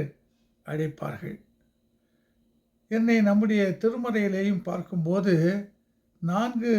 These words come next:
நற்செய்தி நூலிலேயும் என் பெயர் சொல்லப்பட்டிருக்கிறது. அங்கே சொல்லப்படும் போதெல்லாம் என்னை மகதலேனா மரியாள் என்றே அவர்கள்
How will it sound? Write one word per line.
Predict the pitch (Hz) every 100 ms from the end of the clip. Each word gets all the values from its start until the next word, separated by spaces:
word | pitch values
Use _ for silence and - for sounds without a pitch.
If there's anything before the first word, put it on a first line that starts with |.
| 190
நற்செய்தி | 170 175 - 226 220 185 196 185 170 170
நூலிலேயும் | 175 180 185 180 170 170 208 233 226 -
என் | 160 156
பெயர் | 143 165 180
சொல்லப்பட்டிருக்கிறது. | - 160 160 160 143 147 139 135 147 175 - _ _ _ _ _ _ _ _ _ _
அங்கே | - 220 208 208 196 190
சொல்லப்படும் | - 202 247 233 233 226 202
போதெல்லாம் | 202 185 180 165 202 202 208 _ _ _ _ _ _ _ _ _ _
என்னை | 208 208 202 190 185 165
மகதலேனா | 170 180 226 233 226 226 214 -
மரியாள் | 165 175 196 190 180
என்றே | 175 170 190 196 - -
அவர்கள் | 156 156 185 220